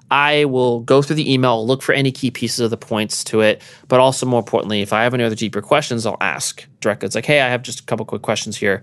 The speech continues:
Can you help? Like, can you explain this more to me?" And if, and if not, like, we'll set up, like, a twenty, thirty minute coffee, uh, or a quick call just to understand it. Like, I truly believe that most things I can do, I can get done within twenty to thirty minutes.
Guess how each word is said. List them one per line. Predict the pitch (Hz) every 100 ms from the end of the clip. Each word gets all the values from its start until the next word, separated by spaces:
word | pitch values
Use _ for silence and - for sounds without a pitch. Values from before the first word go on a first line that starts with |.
| - - -
Can | - 110
you | 101
help? | 101 -
Like, | 117 104
can | 113
you | 104
explain | 101 - 120 113
this | 98
more | 107 90
to | -
me?" | 104
And | 101 104
if, | - - -
and | 110
if | 98
not, | 143 156 113
like, | 113 -
we'll | 117 113
set | 131 117
up, | 104
like, | 101 104
a | 101 _ _ _ _ -
twenty, | 120 113
thirty | 107 107
minute | 104 98 80
coffee, | 101 98 90 85 - - - -
uh, | 113 98 98
or | 101
a | 98
quick | 110 -
call | 107 98
just | 95 -
to |
understand | 101 92 - 76 64
it. | -
Like, | 92 -
I | 214 -
truly | - 120
believe | 104 107 98
that | 101
most | 107 110 -
things | 110 101
I | 98
can | 98
do, | 98 92
I |
can | - 95
get | 92
done | 92 95
within | 90 95
twenty | - -
to | -
thirty | - 78
minutes. | - - -